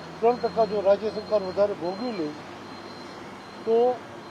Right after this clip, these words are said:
ઝીરો પર્સન્ટથી થઈ કે બાકી, અ, કેન્દ્ર આપે. વિજયભાઈ એક ક્ષણના વિલંબ વિના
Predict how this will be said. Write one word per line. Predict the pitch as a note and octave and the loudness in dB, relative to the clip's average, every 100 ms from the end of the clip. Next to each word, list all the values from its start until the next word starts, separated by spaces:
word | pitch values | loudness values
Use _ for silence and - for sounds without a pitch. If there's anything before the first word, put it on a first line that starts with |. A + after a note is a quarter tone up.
| - - - - | -16 -16 -16 -6
ઝીરો | G3+ A#3 A3+ | 2 2 2
પર્સન્ટથી | A3 A3 G#3+ A3 | -2 -4 -4 -2
થઈ | G#3 G#3+ | 0 0
કે | G3 | 0
બાકી, | F3 F#3+ - G#3 F#3+ - - - - - - - F#3+ | 0 0 0 -4 -6 -10 -14 -14 -14 -14 -14 -8 -2
અ, | F#3+ F#3+ - | 0 0 0
કેન્દ્ર | G#3 G#3 G#3 | 0 4 6
આપે. | G3 F#3 F#3+ G3+ - - - - - - - - - - - - - - F#3 | 6 2 -4 -8 -14 -16 -16 -16 -16 -16 -16 -16 -16 -16 -16 -16 -14 -10 -6
વિજયભાઈ | F#3+ G3+ A3 G#3 | -4 0 2 6
એક | B3 - | 4 4
ક્ષણના | - G#3+ A#3 A3+ | -2 -2 6 6
વિલંબ | G3 A3+ A3+ | 6 2 0
વિના | A3+ F3+ | 0 0